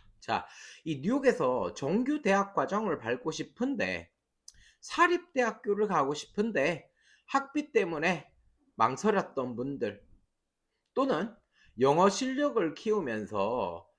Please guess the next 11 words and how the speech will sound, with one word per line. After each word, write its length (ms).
또는 260
어학연수를 800
해보니까 1120
'아, 380
이게 220
진짜 300
노는 460
것 140
같고 360
공부하는 600
거랑은, 640